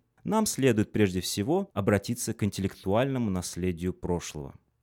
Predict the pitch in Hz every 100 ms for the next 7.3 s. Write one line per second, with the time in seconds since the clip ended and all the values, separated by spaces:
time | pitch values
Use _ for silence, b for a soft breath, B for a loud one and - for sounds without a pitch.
0 | _ - 151 208 220 143 - 131 151 143
1 | 160 190 165 - - 104 113 143 143 120
2 | 110 113 190 196 85 - - 101 104 104
3 | 101 - 107 92 80 76 _ _ - 98
4 | - 120 160 - 139 135 120 123 160 190
5 | 123 92 98 101 - 92 90 123 165 -
6 | 98 107 120 - 104 107 - 101 - 98
7 | 95 - -